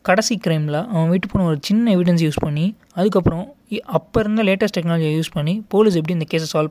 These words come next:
பண்ணாங்க, அந்த கில்லர் எப்படி பிடிச்சாங்கன்னு தான் இந்த Beyond Blue எபிசோடில் பார்க்க போறோம். எப்படின்னு பார்க்கலாம். நைன்டீன் நைன்டி டூ, நான்சி, அவரோட ஹஸ்பண்ட், இவங்க ரெண்டு பேரும் ஹாப்பியா இருக்காங்க. நான்சி is a air hostess. அவருக்கு ஒரு செம்மவே ஒரு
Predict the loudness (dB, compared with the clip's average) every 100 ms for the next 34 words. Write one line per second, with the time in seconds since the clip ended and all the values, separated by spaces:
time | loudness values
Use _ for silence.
0 | -4 -6 -4 -4 -2 -2 0 -4 -4 -2
1 | -2 -2 0 2 2 2 2 0 -2 -4
2 | -6 -4 -6 -8 -6 -6 -6 -12 _ _
3 | _ _ _ _ _ _ _ -2 2 2
4 | 0 -6 -12 -18 _ _ _ _ _ _
5 | _ _ -2 0 2 2 0 -2 -6 -6
6 | _ _ _ _ _ _ 0 2 0 -2
7 | -6 -8 -4 0 0 0 -2 -6 -12 _
8 | -4 0 0 0 0 0 -4 _ _ _
9 | _ -6 2 2 4 0 -6 -8 -10 _
10 | _ _ _ 0 0 2 2 2 2 0
11 | -2 -4 -6 -16 _ _ _ -10 -4 -4
12 | -2 -2 -2 -2 -4 -8 _ _ _ -14
13 | -8 -2 2 2 2 4 2 2